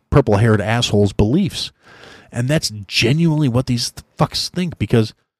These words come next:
again, like I said, ultimately, at the end of the day, the, the, the quality and content of their character is fucking nil.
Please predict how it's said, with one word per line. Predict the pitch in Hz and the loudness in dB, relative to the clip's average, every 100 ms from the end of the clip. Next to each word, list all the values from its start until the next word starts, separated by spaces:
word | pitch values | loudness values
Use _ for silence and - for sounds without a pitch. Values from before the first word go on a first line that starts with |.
| _ _ - | _ _ -6
again, | 151 104 | -2 -2
like | 98 | -2
I | |
said, | 104 95 - | -4 -6 0
ultimately, | 143 - 117 95 98 | 0 2 0 -4 -6
at | 104 | -6
the | 139 | -4
end | 139 147 | -6 -6
of | |
the | |
day, | 104 123 | -6 -4
the, | 101 95 - | -4 -6 -6
the, | 101 117 - | -2 -2 -2
the | 113 | -8
quality | 98 - 165 190 170 95 | -8 -6 -8 -6 -4 -4
and | 90 | -6
content | - 131 127 107 | -6 -4 -2 -4
of | |
their | 85 80 | -6 -8
character | - 110 87 73 | -2 -2 -2 -6
is | - | -8
fucking | - - 80 78 | -6 -6 -6 -6
nil. | 92 - | -8 -8